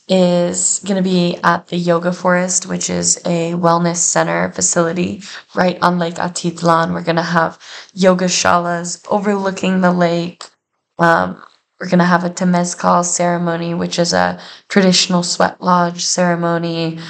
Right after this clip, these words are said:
We're gonna have sound healing with, um, morning meditation, morning movement, and restorative movement at night. We're gonna be hiking. We're gonna be creating space for connection,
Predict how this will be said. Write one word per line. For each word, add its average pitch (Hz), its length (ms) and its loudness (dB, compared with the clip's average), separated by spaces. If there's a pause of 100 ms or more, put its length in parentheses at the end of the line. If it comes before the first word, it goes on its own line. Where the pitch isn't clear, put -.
(300)
We're 185 140 6
gonna 175 280 4
have 165 800 -2
sound 180 600 0
healing 175 840 0 (380)
with, 175 560 0
um, 175 560 0 (180)
morning 202 340 2
meditation, 185 960 0
morning 196 540 -2
movement, 180 760 0 (400)
and 165 240 2
restorative 185 600 0
movement 175 480 0
at - 260 -4
night. 208 640 0 (360)
We're 190 120 2
gonna 180 200 2
be - 220 -6
hiking. 185 800 2 (440)
We're 202 140 0
gonna 220 240 6
be 196 720 -2 (320)
creating 185 880 2
space - 520 2
for 175 280 4
connection, 175 800 -4